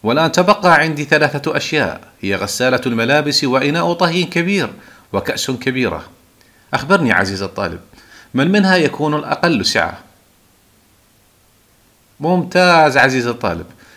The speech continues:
إنها الكأس الكبيرة، وتقاس سعتها بالمليلتر. تبقى عندي شيئين، غسالة الملابس وإناء طهي كبير، من منها سعته الأقل؟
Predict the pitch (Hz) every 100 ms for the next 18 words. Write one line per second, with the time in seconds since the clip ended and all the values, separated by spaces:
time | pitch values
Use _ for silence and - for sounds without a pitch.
0 | - 147 170 160 151 147 147 143 160 156
1 | 165 190 190 101 - - _ _ _ 110
2 | 135 131 180 180 170 175 175 180 127 92
3 | 90 104 110 110 98 - - - _ _
4 | _ - 110 127 127 135 151 160 165 165
5 | 175 117 78 - _ _ _ _ _ _
6 | - - 117 120 123 120 120 151 147 135
7 | - - - - 110 117 113 135 143 143
8 | 131 143 143 139 160 139 90 - - _
9 | _ _ _ 120 127 175 190 160 156 135
10 | 120 139 131 143 139 - 175 110